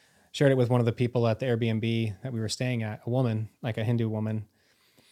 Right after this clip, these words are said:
And she said, "Wow, well, you know, that's," she actually said in English, she said, "'Cause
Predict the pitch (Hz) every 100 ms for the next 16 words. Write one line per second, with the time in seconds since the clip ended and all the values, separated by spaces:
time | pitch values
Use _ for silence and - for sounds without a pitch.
0 | _ _ _ - - 117 - 107 - 107
1 | 104 110 113 113 101 - _ _ _ -
2 | 117 120 127 _ _ _ _ _ _ _
3 | _ _ _ _ 127 120 123 123 - _
4 | - 127 117 - - - - - - 156
5 | - 135 - 123 117 117 107 - 104 117
6 | 107 101 _ _ - 117